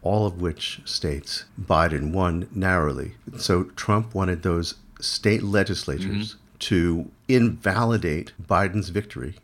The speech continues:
Speaker 1: and send electors to the Electoral College representing Trump instead. The January sixth event in Congress was simply to buy time. It was to prevent Congress from making the final count of the electors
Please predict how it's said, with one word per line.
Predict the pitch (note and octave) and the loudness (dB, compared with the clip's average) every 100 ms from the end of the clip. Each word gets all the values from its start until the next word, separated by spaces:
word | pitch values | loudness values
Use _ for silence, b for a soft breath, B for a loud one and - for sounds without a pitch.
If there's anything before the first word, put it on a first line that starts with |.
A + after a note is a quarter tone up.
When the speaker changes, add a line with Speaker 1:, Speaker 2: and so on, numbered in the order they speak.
| _ - | _ -4
Speaker 1:
and | F2 | -4
send | F2 - G2 G#2 | -2 0 2 0
electors | - F2 F2 - G#2 G#2 - | -2 -2 -2 0 0 0 -2
to | G2 | -2
the | F2 | 0
Electoral | E2+ F#2 F2 | 0 -2 -4
College | D#2+ G#2+ F2+ D#2+ - | 0 0 0 -4 -4
representing | D#2+ E2 E2+ D2+ | -6 -4 -4 -6
Trump | D#2 - G#2 D#2 - | -8 -4 -2 -4 -10
instead. | - - C2 - _ _ | -10 -8 -8 -10 _ _
The | - | -10
January | - A2+ B2+ G#2+ | 2 2 4 4
sixth | G2+ - A2 - - | 2 -2 -2 -2 -8
event | G#2+ F#2+ F#2+ - | -6 -2 -4 -4
in | D#2+ | -6
Congress | E2+ G2 G2+ D#2+ E2 - | -4 -2 -2 -4 -8 -8
was | E2+ F#2 F#2 - - | -4 -2 -4 -12 -16
simply | - - A2+ A2 | -8 -2 0 0
to | G2+ - G2 - - | -2 -2 -2 -4 -10
buy | G#2+ G#2 G#2+ | -4 2 2
time. | G2+ - G2+ G2 - - | 2 -2 -2 -4 -8 -8
It | G#2 | -6
was | D#2 F2 | -4 -6
to | - F2+ | -6 -12
prevent | - - F#2 F2+ G2 G2+ A2+ | -10 -2 -2 0 0 0 -2
Congress | - G2 F#2 F2+ - | -4 -2 0 -2 -4
from | - E2 | -6 -4
making | F2+ - G2 | -4 -4 -6
the | F2+ | -6
final | - F2+ F2+ D#2+ | -4 -4 -2 -4
count | - F#2 F#2+ | -4 -4 -4
of | F2 | -6
the | E2 | -6
electors | D2+ E2 - C#2+ - | -4 -4 -6 -10 -12